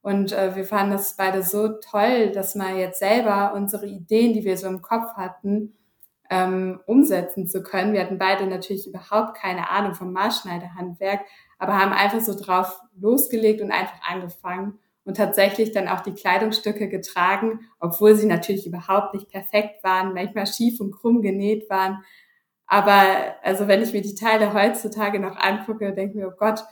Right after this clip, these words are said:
so bist du rumgelaufen." Aber ja, wir haben dazu gestanden und wir fanden das total toll, so kreativ unterwegs zu sein.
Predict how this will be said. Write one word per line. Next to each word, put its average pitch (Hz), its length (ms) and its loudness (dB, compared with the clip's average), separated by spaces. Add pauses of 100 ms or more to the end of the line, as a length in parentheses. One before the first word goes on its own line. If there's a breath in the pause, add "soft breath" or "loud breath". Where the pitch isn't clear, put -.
(360 loud breath)
so 240 180 4
bist 269 240 4
du 202 100 2
rumgelaufen." 226 640 2
Aber 214 240 0
ja, 240 280 2
wir 196 140 0
haben 196 220 -2
dazu - 1080 -6
gestanden 214 800 2
und 196 240 -6
wir 185 360 -2
fanden 196 400 -4
das 196 160 -6
total 196 300 -6
toll, 208 380 4
so 196 140 -4
kreativ 202 760 -4 (720)
unterwegs 202 640 0
zu 165 120 -10
sein. 170 440 -8